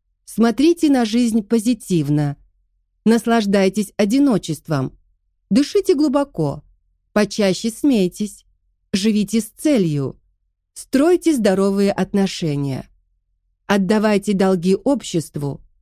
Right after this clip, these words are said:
Учитесь говорить "нет". Каждую неделю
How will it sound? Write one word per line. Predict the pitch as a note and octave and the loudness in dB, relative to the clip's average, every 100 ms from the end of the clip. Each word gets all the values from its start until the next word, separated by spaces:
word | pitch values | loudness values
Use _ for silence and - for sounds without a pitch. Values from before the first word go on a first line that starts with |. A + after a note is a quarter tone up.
| _ _ _ | _ _ _
Учитесь | B3 - D#4+ E4 E4+ A#3 | -2 0 -2 0 0 2
говорить | A3 G3 G3 G#3+ - | 0 2 0 -4 -4
"нет". | G3+ D#3 C3+ - _ _ _ _ _ _ _ _ | -2 -2 -2 -8 _ _ _ _ _ _ _ _
Каждую | A3+ A3 G3 A3+ A3 | 0 0 0 0 2
неделю | A3 G3 D4+ A#3 F3 | 2 2 2 2 0